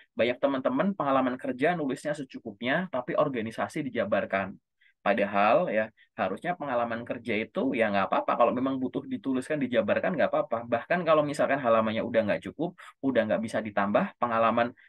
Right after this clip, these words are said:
kayak organisasi, kepanitiaan itu bisa disingkirin kayak gitu. Itu namanya prioritas ya. Jadi jangan salah prioritas. Orang yang sudah punya pengalaman kerja, pengalaman kerjanya itu adalah prioritas utama yang setara dengan pengalaman pendidikannya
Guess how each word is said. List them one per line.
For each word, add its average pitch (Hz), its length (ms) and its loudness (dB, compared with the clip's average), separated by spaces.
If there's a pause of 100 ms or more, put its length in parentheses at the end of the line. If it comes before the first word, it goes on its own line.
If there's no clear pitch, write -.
(120)
kayak - 240 4
organisasi, 117 1120 -2
kepanitiaan 113 720 2
itu - 80 -2
bisa 120 240 0
disingkirin 117 640 -6
kayak 98 400 -4
gitu. 98 320 -10
Itu 127 160 -4
namanya 127 560 2
prioritas 104 640 0
ya. 98 240 0
Jadi 110 240 -6
jangan 101 240 -2
salah 104 320 2
prioritas. 101 640 0 (400)
Orang 160 240 4
yang 160 80 -6
sudah 151 240 -2
punya 147 240 -4
pengalaman 131 480 0
kerja, 131 400 2 (320)
pengalaman 120 480 2
kerjanya 120 400 -4
itu 151 480 -6
adalah 107 560 -2
prioritas 113 560 0
utama 113 640 -2
yang 117 160 -4
setara 113 400 -4
dengan 107 240 -8
pengalaman 104 560 -4
pendidikannya 101 720 -6